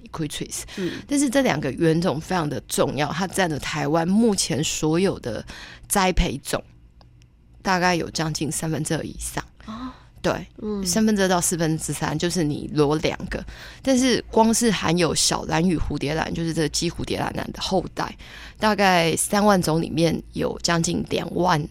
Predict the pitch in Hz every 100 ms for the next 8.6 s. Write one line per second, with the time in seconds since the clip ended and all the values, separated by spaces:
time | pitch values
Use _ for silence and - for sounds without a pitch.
0 | - - - - 170 185 - 339 202 180
1 | 180 175 165 156 143 151 240 - 302 269
2 | 202 165 160 - - 247 - 220 233 226
3 | 220 180 - 196 170 147 190 165 170 156
4 | 151 - 220 220 202 208 196 190 190 202
5 | 185 156 156 156 156 - 160 160 156 -
6 | - - - - 151 175 196 151 143 156
7 | 151 147 143 - 175 156 143 143 - 143
8 | 139 - 147 139 - -